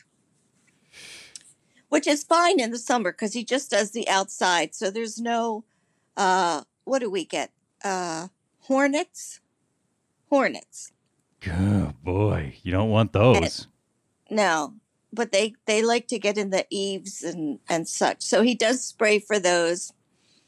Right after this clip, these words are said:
Speaker 1: and takes down any nests. But they're basically useless because he never could do anything about the moles. He's the guy that told me to feed them Jolly Ranchers.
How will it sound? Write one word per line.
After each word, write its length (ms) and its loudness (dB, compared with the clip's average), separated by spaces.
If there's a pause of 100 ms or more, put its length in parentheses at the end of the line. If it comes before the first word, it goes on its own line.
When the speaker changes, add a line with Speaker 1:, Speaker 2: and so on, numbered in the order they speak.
(220)
Speaker 1:
and 420 0
takes 300 -2
down 280 -2
any 240 -4
nests. 560 -4 (1000)
But 240 2
they're 120 0
basically 560 -2
useless 540 -8
because 360 -6
he 140 -4
never 300 0
could 220 -4
do 180 -2
anything 400 -4
about 320 2
the 80 -2
moles. 520 0
He's 240 -8
the 100 -10
guy 220 0
that 180 -8
told 240 -2
me 140 -6
to 100 -8
feed 320 -12
them 180 -6
Jolly 420 -2
Ranchers. 760 -10